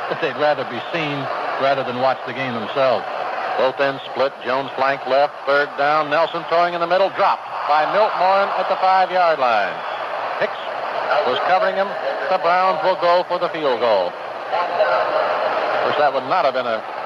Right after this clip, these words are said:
Speaker 2: touchdown anyway. Milt, had he caught the ball, had two men with him.
Speaker 1: The clock
Speaker 2: Down.
Speaker 1: stops at five forty-four, Gibb.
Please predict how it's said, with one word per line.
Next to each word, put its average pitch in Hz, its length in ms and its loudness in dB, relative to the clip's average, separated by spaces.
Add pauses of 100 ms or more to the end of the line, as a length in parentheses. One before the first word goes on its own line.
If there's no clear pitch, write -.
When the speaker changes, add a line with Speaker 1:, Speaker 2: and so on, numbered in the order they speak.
Speaker 2:
touchdown 123 460 0
anyway. 113 440 2 (140)
Milt, 135 200 2 (580)
had 117 180 4
he 117 60 -2
caught 160 240 0
the 123 80 -6
ball, 113 220 4
had 110 100 0 (100)
two 175 120 -6
men 143 220 -2
with 131 120 2
him. 92 100 -6 (4000)
Speaker 1:
The - 180 2
clock 190 200 4
Speaker 2:
Down. 160 160 0
Speaker 1:
stops 190 320 2
at - 160 -10
five 196 320 4
forty-four, 170 600 2
Gibb. 123 240 -2